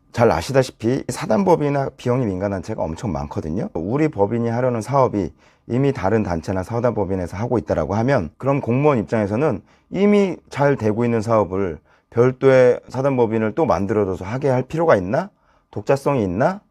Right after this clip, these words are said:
요런 판단을 하기 때문에 허가를 안 내줘요. 그래서 독자성을 부각시켜야 하는데요. 예를 들어서 설명드려 보겠습니다. 우리 법인에서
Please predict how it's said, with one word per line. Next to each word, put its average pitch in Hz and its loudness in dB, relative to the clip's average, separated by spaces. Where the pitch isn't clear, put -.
요런 131 4
판단을 127 2
하기 117 0
때문에 104 -2
허가를 147 0
안 95 -4
내줘요. 71 -4
그래서 113 2
독자성을 120 -2
부각시켜야 101 -4
하는데요. 101 -2
예를 107 4
들어서 101 0
설명드려 107 -2
보겠습니다. 76 -6
우리 110 -2
법인에서 98 -2